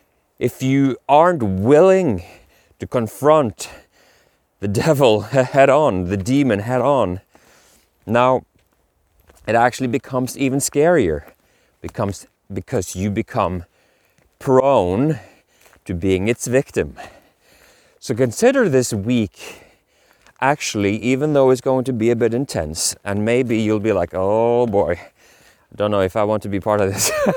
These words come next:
Uh, maybe you should consider it as an opportunity to fortify yourself against this kind of possession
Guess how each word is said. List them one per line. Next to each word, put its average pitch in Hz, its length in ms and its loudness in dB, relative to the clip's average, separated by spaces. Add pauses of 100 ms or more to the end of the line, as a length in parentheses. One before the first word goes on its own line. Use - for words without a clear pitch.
(1000)
Uh, 131 320 4 (420)
maybe 165 480 2
you 165 120 4
should - 180 -10
consider 143 480 0
it 101 160 2
as 110 380 -2
an 113 220 2
opportunity 120 1080 -2 (420)
to 107 80 -8
fortify 131 540 2
yourself 92 720 -2 (460)
against 107 720 0
this 101 320 -4
kind 101 320 -4
of 87 320 -4
possession 110 640 -4